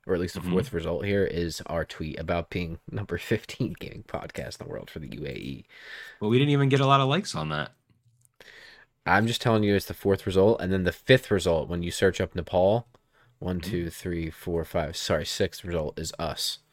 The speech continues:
Speaker 1: tweeting that out.
Speaker 2: What?
Speaker 1: Yeah, dude.
Speaker 2: How?
Speaker 1: I'm just telling you what the results show. Okay?
Speaker 2: How many po-,
Speaker 1: I'm,
Speaker 2: all right.
Speaker 1: I'm just
Speaker 2: How many
Speaker 1: presenting, I'm just presenting to you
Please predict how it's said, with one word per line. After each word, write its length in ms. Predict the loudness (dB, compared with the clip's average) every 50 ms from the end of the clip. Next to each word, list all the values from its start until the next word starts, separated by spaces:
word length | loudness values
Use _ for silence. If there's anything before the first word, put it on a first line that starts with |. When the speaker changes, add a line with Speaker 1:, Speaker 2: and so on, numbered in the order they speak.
| _ _ -20 -20 _ _ _ _ _ -12
Speaker 1:
tweeting 340 | -4 -2 -2 -2 -2 -4 -8
that 160 | -8 -8 -8
out. 180 | -10 -12 -14 -20 _ _ _ _ _ _ _ _ _ _ _ _ _ _ _
Speaker 2:
What? 640 | -14 -12 -8 -6 -4 -4 -4 -4 -6 -6 -8 -8 -10 -14 -16 -14
Speaker 1:
Yeah, 220 | -12 -12 -10 -10 -12
dude. 320 | -12 -14 -16 -16 -18 -20 -20 -20 -20 -20 _ _ _ _ _ _ _ _ _ _ _ _ _ _ _
Speaker 2:
How? 480 | -2 2 2 4 6 4 4 2 0 -4 -8 -14 -20 _ _ -20 -20 -20 -20 -20 -20 -20 _ _ _ -2
Speaker 1:
I'm 140 | 0 2 2
just 180 | 2 2 2 2
telling 160 | 4 4 6
you 80 | 6 6
what 100 | 4 4
the 80 | 2
results 380 | 0 0 2 0 -2 -2 -4 -6
show. 280 | -6 -6 -6 -6 -8 -12 _ _ _ _ _ _ _ _ _ _ _ _
Okay? 220 | 0 2 2 2 -2 _ _ _ _ _ _ _ _ _ _ _ -6
Speaker 2:
How 180 | -2 2 4 4
many 180 | 6 6 4
po-, 80 | 4 4
Speaker 1:
I'm, 300 | 4 2 2 0 -4 -2 0
Speaker 2:
all 60 | 2 2
right. 120 | 2 4 6
Speaker 1:
I'm 160 | 6 8 8
just 160 | 8 6 8 10
Speaker 2:
How 80 | 10
many 60 | 12 12 12 10 10
Speaker 1:
presenting, 260 | 8 6 6 6 4
I'm 140 | 4 4 4
just 160 | 4 2 2
presenting 560 | 0 0 4 8 8 8 8 6 4 2 2 2
to 140 | 2 0 2
you 380 | 4 4 4 4 2 0 -2